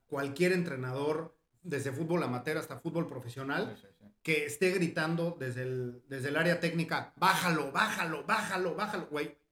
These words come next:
Speaker 1: Cuarenta segundos hasta que nadie lo baja.
Speaker 2: Y más si es un pinche negro que viene a toda velocidad, cabrón. Ya sabes,
Speaker 1: Sí,
Speaker 2: si,
Speaker 1: sí,
Speaker 2: si,
Speaker 1: sí,
Speaker 2: si,
Speaker 1: sí.
Speaker 2: si es, no sé, Cannavaro o un defensa central que se quiera hacer el Maradona, pues, güey,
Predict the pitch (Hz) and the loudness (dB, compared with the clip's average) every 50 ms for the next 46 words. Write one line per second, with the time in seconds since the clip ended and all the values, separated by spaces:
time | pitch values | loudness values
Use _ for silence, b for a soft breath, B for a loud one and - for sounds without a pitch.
0 | _ _ _ - - 139 131 135 151 160 170 170 180 - - 139 131 156 170 185 | _ _ _ -8 -4 -2 2 4 4 4 4 4 2 -2 -4 -4 0 0 2 4
1 | 170 - - - 139 127 139 139 160 170 156 143 139 196 220 - - - 165 151 | 6 6 6 6 4 -2 -6 -4 -2 0 0 0 -2 -4 -6 -8 -4 0 0 2
2 | 151 151 156 160 160 185 220 220 - - - - - 160 160 151 - 170 170 170 | 2 4 6 6 8 8 6 4 0 -8 -8 -6 0 0 2 4 6 4 4 4
3 | 175 156 160 - - 175 160 147 143 160 - - 143 135 127 135 147 160 147 - | 2 0 0 2 2 2 2 4 2 2 2 2 0 0 0 0 0 0 -2 -2
4 | - 147 156 156 156 147 139 123 117 147 131 165 202 208 208 - 135 107 117 127 | 0 2 4 4 4 2 0 -2 -2 0 2 2 2 2 2 -2 -4 -4 -4 0
5 | 151 165 175 180 208 196 160 190 - - - 175 160 - 180 190 190 - - 196 | 4 4 6 6 6 6 4 2 0 0 0 0 2 4 4 4 4 4 4 4
6 | 214 202 170 190 226 226 220 - - - - 185 185 175 175 180 160 147 - - | 2 4 6 6 6 6 6 2 -4 -4 0 2 2 4 6 6 6 6 6 2
7 | 143 139 143 147 151 160 160 165 170 175 170 156 135 131 131 135 143 151 170 175 | 2 2 2 4 4 6 8 8 8 8 8 8 6 6 6 6 6 6 4 6
8 | 175 170 151 165 170 165 165 151 123 127 123 135 156 156 147 135 117 123 117 - | 6 6 6 6 4 4 2 2 2 2 2 2 2 0 0 -2 -4 -4 0 2
9 | 156 156 156 - 160 156 151 147 135 135 135 131 127 131 139 143 143 139 143 151 | 2 2 2 2 2 2 2 2 0 0 2 2 2 4 4 4 4 2 2 0
10 | 175 - - _ _ _ _ - 123 123 143 160 160 143 | -2 -6 -14 _ _ _ _ -10 -6 0 2 4 4 4